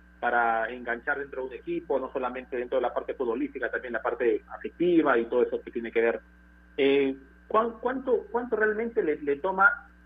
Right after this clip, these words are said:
de manera normal, si puede decirse, o cuánto le debería de tomar a un futbolista, digamos,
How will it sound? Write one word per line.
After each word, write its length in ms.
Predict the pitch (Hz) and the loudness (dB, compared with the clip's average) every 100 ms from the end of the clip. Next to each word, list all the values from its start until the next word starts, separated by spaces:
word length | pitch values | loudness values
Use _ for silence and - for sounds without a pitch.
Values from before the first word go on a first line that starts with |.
| - | -14
de 100 | 135 | -8
manera 300 | 117 123 151 | -6 -2 0
normal, 380 | 151 117 123 151 - | 0 0 2 0 0
si 60 | |
puede 280 | - 139 135 | -4 -2 0
decirse, 520 | 131 156 139 - 160 - - - - | -2 -4 -2 0 0 -2 -20 -20 -6
o 100 | - | -2
cuánto 240 | 160 165 | 0 4
le 80 | 170 | 6
debería 380 | 131 120 165 233 | 6 4 2 2
de 100 | 139 | 2
tomar 300 | - 131 147 | 0 2 2
a 60 | 147 | 2
un 80 | |
futbolista, 580 | 151 156 127 147 156 151 | 0 0 2 0 0 0
digamos, 400 | 123 127 139 156 | 2 0 -2 -4